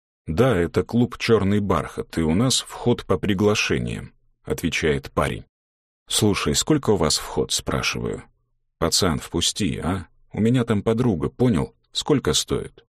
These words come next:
Давай заплачу". За его спиной появляется здоровенный, вроде Вовы, охранник в черной форме. "Отойдите от двери", —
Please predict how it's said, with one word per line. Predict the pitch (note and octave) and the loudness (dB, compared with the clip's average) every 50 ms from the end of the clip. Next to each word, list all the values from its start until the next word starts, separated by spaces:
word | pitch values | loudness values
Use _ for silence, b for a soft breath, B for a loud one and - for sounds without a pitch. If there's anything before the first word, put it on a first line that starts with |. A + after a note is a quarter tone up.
| _ _ - | _ _ -2
Давай | - G#2+ C3 D3+ - C2 | 0 0 2 2 2 0
заплачу". | C2+ D#3 - G#2 G#2 - - - - - - _ _ _ _ _ _ _ _ _ _ _ - | 0 0 0 2 2 2 0 -2 -4 -4 -10 _ _ _ _ _ _ _ _ _ _ _ -4
За | E2+ D#2 F2+ G#2 | -2 0 2 2
его | G#2 G2+ A#2 A#2 | 4 4 4 2
спиной | - - - A2 A2 B2 C#3 C#3 - | 2 2 0 2 2 4 4 2 2
появляется | - G#2+ G2+ G2 G2 G2+ A2 A#2+ A#2 G#2 F#2+ - - - G#2 G2 E2+ D#2+ - - | 2 2 2 2 2 4 4 4 4 2 2 2 2 4 4 2 2 0 -2 -2
здоровенный, | F2+ F2 F#2 F2+ A2 A2 G#2+ A2+ A2+ C3 C#3 F2+ D#2+ D2 C#2+ C#2+ C#2 | -2 0 2 4 4 4 4 4 2 2 2 2 2 0 0 0 0
вроде | C#2 E2+ F#2 G#2+ F#2 F#2+ A2 | 0 2 2 2 4 2 2
Вовы, | A2+ D3+ C3 F2+ E2+ D#2+ | 4 4 4 4 4 2
охранник | E2+ F#2 - - C3 C#3 C3+ B2+ A#2 G#2+ - - | 2 2 0 0 2 2 4 4 2 2 0 -4
в | - | -4
черной | - - A#2+ A2+ A2 G#2+ G#2+ G#2+ | 0 2 4 4 4 4 2 2
форме. | A2 - - A#2+ G2+ E2+ C#2+ C2 - - - _ _ _ _ _ _ _ _ _ _ _ _ _ _ _ _ | 0 0 0 2 2 2 0 -2 -4 -8 -12 _ _ _ _ _ _ _ _ _ _ _ _ _ _ _ _
"Отойдите | - F2+ - - F#2 F#2+ G#2 B2 C#3+ C3 - - D#2 - _ | -6 -2 0 2 2 2 2 0 0 0 0 -2 -2 -2 _
от | - D#2 D2+ D#2 D2+ | -2 -4 -2 -2 -2
двери", — | E2+ E2+ E2 F2 D#2+ C2+ C2 - | -2 0 0 0 0 0 -2 -6